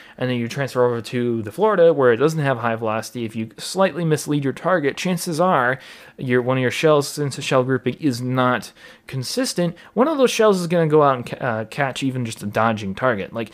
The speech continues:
destroyers that are trying to dodge your shells, as long as you place your shell grouping somewhere near them, chances are one of them is gonna go out of its way to clip them. <laughs> The, the Florida is kinda weird like that. Having bad Sigma is actually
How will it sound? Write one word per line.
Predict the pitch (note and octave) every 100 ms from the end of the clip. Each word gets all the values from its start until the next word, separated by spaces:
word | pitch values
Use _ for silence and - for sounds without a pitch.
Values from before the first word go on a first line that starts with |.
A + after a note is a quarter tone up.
| - -
destroyers | C#3+ - C#3+ F3 A3 E3
that |
are | C#3+
trying | D3+ D#3
to | C3
dodge | B2+ B2+
your | B2
shells, | C3+ C#3+ C3+
as |
long | C#3+ A3+
as | A3+
you | G3+
place | F3 F3 E3+ - - -
your | E3
shell | D3 E3 E3+
grouping | C#3 D3 E3
somewhere | C#3 C#3 C3+ A#2
near | G2 G2+ A#2 D#3 G3
them, | G#3+ A#3 A3 - -
chances | G#3+ G#3+ F#3+ E3
are | F3+
one | D#3 D#3
of | D#3
them | D3
is | C#3
gonna | C3+
go | B2+ B2+
out | B2 A#2+
of |
its | A2+ A2
way | G#2
to | G2+
clip | - B2 -
them. | - -
<laughs> | E3
The, | A#2+ - - -
the |
Florida | - B3+ B3 G3
is | -
kinda | F3+ D3+
weird | C3 C3
like | A2 G2
that. | F2+ E2
Having | - G#3+ B3+ F#3+
bad | D3 E3 G3
Sigma | - F3 F#3+ A3+ A3+ - - -
is | D3+ -
actually | E3 F#3+ G3+ - A#3 A#3 A3+